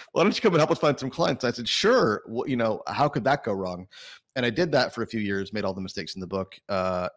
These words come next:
and then eventually launched my own consulting practice, which then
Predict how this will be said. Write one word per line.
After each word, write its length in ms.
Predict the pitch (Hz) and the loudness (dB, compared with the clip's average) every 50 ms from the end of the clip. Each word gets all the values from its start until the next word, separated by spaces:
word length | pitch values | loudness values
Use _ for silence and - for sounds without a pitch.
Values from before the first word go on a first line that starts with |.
| - | -8
and 120 | 101 95 98 | -8 -6 -4
then 80 | 98 | -4
eventually 380 | 101 92 110 120 123 - 117 104 | -4 -2 -2 -4 -2 -2 -4 -2
launched 260 | 95 98 95 90 - | -2 -2 -4 -6 -8
my 60 | 98 | -10
own 80 | 90 95 | -10 -10
consulting 460 | - 98 98 - 101 95 - 95 90 | -10 -12 -10 -8 -8 -8 -6 -10 -12
practice, 580 | - 107 95 92 - - 98 92 - - - - _ - 95 | -8 -8 -8 -8 -8 -8 -10 -10 -10 -10 -12 -14 _ -12 -10
which 280 | 104 98 - - - _ | -10 -10 -10 -12 -18 _
then 560 | 95 95 110 110 113 110 107 104 101 101 101 | -8 -4 -2 0 0 0 0 -2 -2 -4 -6